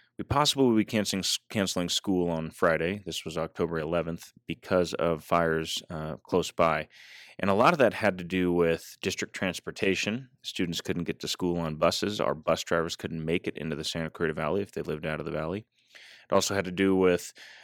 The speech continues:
us not having internet capability here at Hart High School. In fact, when we came in, uh, about seven o'clock, internet was down for two hours. Um, so that would have had a drastic effect on our, uh, attendance and some of our teaching abilities and so on and so forth.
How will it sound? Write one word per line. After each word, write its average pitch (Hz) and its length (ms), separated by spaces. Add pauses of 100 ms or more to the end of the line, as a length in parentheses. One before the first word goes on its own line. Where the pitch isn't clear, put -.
(120)
us 104 220
not 98 160
having 95 320
internet 104 600
capability 107 640
here 95 220
at - 100
Hart 90 200
High 90 120
School. 101 320
In 90 80
fact, - 260
when 82 140
we 85 100
came 82 320
in, 98 240 (460)
uh, 78 360
about 78 380
seven 85 320
o'clock, 92 480
internet 90 340
was 82 140
down 85 260
for - 140
two 117 280
hours. 82 440 (480)
Um, 82 100
so 82 140
that 92 180
would 85 80
have 92 100
had 90 140
a 78 60
drastic 80 400
effect - 500
on 82 280
our, 78 500
uh, - 80
attendance 131 840
and 76 420
some - 160
of 76 120
our 69 80
teaching - 340
abilities 90 480
and 78 100
so - 140
on 82 60
and 78 80
so 85 140
forth. - 260